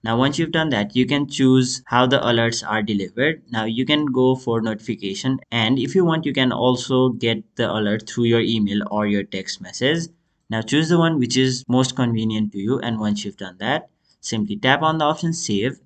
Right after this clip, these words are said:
and now you can repeat this step for as many alerts as you'd like to receive.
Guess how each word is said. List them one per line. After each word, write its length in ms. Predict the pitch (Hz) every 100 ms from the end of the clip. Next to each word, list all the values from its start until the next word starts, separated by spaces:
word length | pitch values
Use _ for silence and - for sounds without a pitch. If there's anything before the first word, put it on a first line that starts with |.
| -
and 160 | 120
now 200 | 107 101
you 180 | 120 135
can 140 | 156
repeat 340 | 160 147 151 147
this 160 | 147
step 240 | - 117 110
for 220 | - 107
as 260 | 110 135 135
many 240 | 139 139
alerts 380 | 107 104 104 - -
as 260 | 110 107
you'd 220 | 110 104
like 240 | 98 95 -
to 100 | 104
receive. 320 | 107 123 101